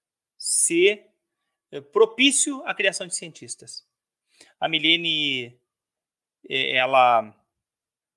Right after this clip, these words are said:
me apresentou antes, né, falou que eu trabalho na universidade há muito tempo, são quase trinta anos de universidade,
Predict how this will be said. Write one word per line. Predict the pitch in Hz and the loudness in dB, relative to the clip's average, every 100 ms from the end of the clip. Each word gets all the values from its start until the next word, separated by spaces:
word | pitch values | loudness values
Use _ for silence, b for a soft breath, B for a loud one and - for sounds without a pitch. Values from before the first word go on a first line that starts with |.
| _ - | _ -6
me | 143 | -6
apresentou | 147 147 135 120 147 185 180 | -4 -10 -10 -10 0 2 4
antes, | 139 185 190 | 2 -2 -8
né, | 151 131 | -10 -8
falou | - 123 131 | -6 -6 -8
que | 139 | -12
eu | 127 | -18
trabalho | _ 120 120 127 | _ -12 -4 -4
na | 135 | -4
universidade | 127 127 - 127 135 | -12 -12 -4 -2 -2
há | |
muito | 131 131 _ | -6 -14 _
tempo, | 131 156 220 214 185 | 0 2 0 -6 -10
são | - 120 | -10 -10
quase | 127 143 | -6 -6
trinta | - 143 139 | -6 -10 -8
anos | 127 139 | -8 -10
de | |
universidade, | 127 123 123 - 131 160 180 196 | -16 -14 -12 -2 2 4 2 -6